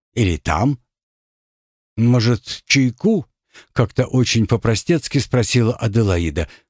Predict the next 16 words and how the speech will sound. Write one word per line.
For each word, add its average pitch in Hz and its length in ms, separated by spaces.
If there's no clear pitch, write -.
"Или 120 560
кофейку? 127 680
Правда, 160 320
у 180 60
меня 160 300
растворимый". 110 800
"Будем", — 135 640
кивнул 113 380
оперативник. 95 800
"Нам, 185 260
служивым 151 640
людям, 151 340
всё, 180 300
что 156 240
ни 156 100
дай, 123 380